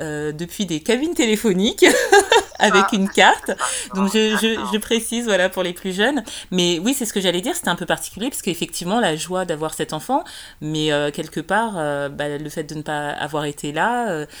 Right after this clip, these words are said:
Speaker 1: ça devait être un peu spécial. Mais du coup, ça t'a fait un second bonheur, alors, quand tu l'as découverte, ta fille ?
Speaker 2: Oui, oui, quelques jours après, donc, j'étais sur place, et voilà, c'était un, un grand moment de, de,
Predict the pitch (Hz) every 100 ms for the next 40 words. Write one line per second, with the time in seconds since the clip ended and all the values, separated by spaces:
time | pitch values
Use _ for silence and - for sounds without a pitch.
0 | - - - 151 156 - 151 160 - 202
1 | 330 302 185 170 - 240 202 160 - 170
2 | - 165 175 214 370 427 220 175 - 175
3 | - 165 170 - 175 175 - - - 160
4 | - 170 - - - - - - 185 226
5 | 214 185 185 - - 180 165 160 160 170
6 | 160 151 143 139 151 131 - 151 170 -
7 | 127 123 123 123 131 - 123 123 120 117
8 | 127 135 143 139 135 135 127